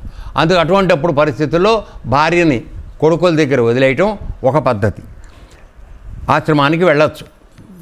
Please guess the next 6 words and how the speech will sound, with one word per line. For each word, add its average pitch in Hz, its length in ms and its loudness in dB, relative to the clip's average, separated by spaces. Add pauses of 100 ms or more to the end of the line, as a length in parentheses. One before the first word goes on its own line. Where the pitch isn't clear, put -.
(140)
తను, 117 180 0 (640)
లేదా 151 560 2 (400)
భార్యతో 202 560 2
సహా 185 300 2
వనవాసానికి 151 680 0
వెళ్ళిపోవచ్చు. 85 500 -8